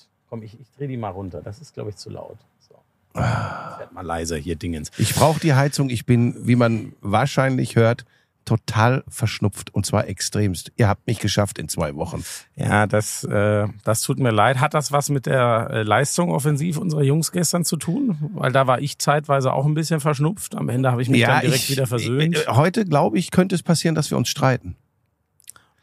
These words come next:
Speaker 1: Oha.
Speaker 2: Ja, ja, weil
Speaker 1: Jetzt bin ich
Speaker 2: mir
Speaker 1: gespannt.
Speaker 2: vieles rund um dieses Spiel gestern total auf den Sack geht. Ich habe auch grad kurz mit Juri Knorr gequatscht. Ähm, ich bin ja bei euch Kritikern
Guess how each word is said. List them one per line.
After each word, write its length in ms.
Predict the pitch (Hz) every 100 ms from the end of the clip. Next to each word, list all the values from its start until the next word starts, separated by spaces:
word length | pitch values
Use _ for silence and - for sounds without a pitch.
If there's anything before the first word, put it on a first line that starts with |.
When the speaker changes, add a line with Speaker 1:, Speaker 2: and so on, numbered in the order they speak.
| _
Speaker 1:
Oha. 480 | 180 202 127 131 92
Speaker 2:
Ja, 160 | 98 123
ja, 320 | 110 76 - -
weil 640 | 92 92 104 113 117 113
Speaker 1:
Jetzt 160 | 110 107
bin 120 | 113
ich 40 | 113
Speaker 2:
mir 220 | 123 127
Speaker 1:
gespannt. 180 | 127 120
Speaker 2:
vieles 500 | - 160 170 139 127
rund 200 | 143 143
um 120 | 135
dieses 240 | 131 123
Spiel 340 | - - 156 160
gestern 640 | 143 143 - 143 135 127 _ _ _ _ _ _ _ -
total 340 | 127 - 127
auf 140 | 123 110
den 80 | 95
Sack 220 | 98 -
geht. 300 | - - - _ _ _ -
Ich 120 | 113
habe 100 | 147
auch 80 | 110
grad 200 | 127 123
kurz 180 | 147 135
mit 140 | 113
Juri 180 | 127 131
Knorr 240 | - 120 190
gequatscht. 440 | 175 170 - - - - _ _ _ _ _ -
Ähm, 540 | 123 127 131 127 127 - _ _ _ _ _ _ _ _ - _ _ _
ich 140 | 131 -
bin 180 | 202 240
ja 160 | 131 104
bei 300 | 117 151 -
euch 260 | 127 117
Kritikern 680 | - 160 131 - 90 -